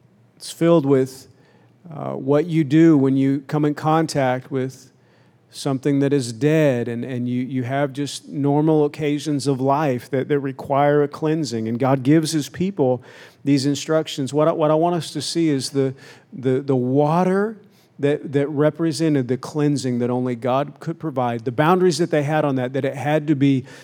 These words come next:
living water. You know what living water meant? It meant that it couldn't come from a stagnant pond.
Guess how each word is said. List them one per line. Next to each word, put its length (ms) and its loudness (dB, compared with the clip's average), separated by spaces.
living 540 6
water. 500 2
You 100 2
know 80 8
what 160 6
living 320 4
water 320 8
meant? 340 2
It 140 2
meant 260 4
that 100 4
it 140 0
couldn't 280 0
come 220 2
from 200 2
a 20 0
stagnant 640 -2
pond. 500 -8